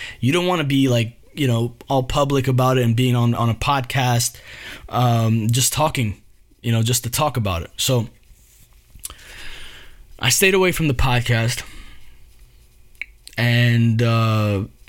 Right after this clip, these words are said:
did my examinations, my physicals, and all that stuff, and all of that went smooth until we started talking serious about this vaccine. Okay?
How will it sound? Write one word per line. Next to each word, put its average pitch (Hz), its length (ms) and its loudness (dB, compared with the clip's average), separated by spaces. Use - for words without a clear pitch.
did 147 220 0
my 135 160 0
examinations, 135 800 0
my 117 120 -2
physicals, 135 720 0
and 113 100 0
all 151 220 0
that 139 200 0
stuff, 127 380 -2
and 113 140 -2
all 151 260 0
of 127 120 0
that 143 240 0
went 123 180 0
smooth 131 520 0
until 208 760 2
we 123 120 0
started 170 320 2
talking 156 340 0
serious 131 840 0
about 120 320 0
this 110 140 0
vaccine. 104 520 -2
Okay? 104 360 -2